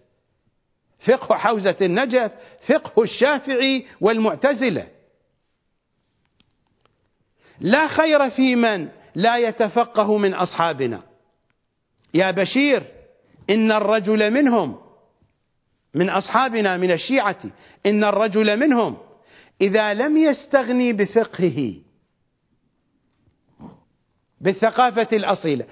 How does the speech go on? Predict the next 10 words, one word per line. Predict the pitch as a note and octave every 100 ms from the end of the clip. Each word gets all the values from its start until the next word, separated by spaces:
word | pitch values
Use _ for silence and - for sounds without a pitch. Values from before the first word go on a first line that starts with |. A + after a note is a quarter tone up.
| -
هؤلاء | - A3 B3 B3 D4 F#4 F#4
هم | D4+ D#4 C#4+
ضعفاء | A#3 G#3+ G3+ G#3 E3
الشيعة، | C#3 - F#3 - _ _ -
ضعفاء | D3 D3 G3 E3+
الشيعة | - G#3+ F#3
هؤلاء | D#3 E3 E3 A3+ F3 - _ _ _ - -
الذين | F#3 F#3+ A#3 B3+ A#3+
لم | D#4 F#4
يتفقهوا | F#4 F4 D4+ B3 C4+ - A#3+ G3 A3+ A3 A3